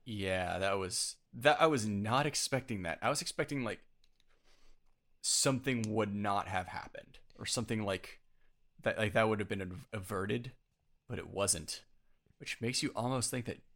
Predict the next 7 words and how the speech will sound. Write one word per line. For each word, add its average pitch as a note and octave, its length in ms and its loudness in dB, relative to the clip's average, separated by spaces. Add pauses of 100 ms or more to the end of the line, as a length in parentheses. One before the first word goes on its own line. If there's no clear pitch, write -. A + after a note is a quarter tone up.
(160)
Gary C3 460 -4
isn't A#2 380 -2
out G#2+ 160 -2
of A2 120 -6
the - 80 -8
clear G2+ 540 -6
yet. - 500 -8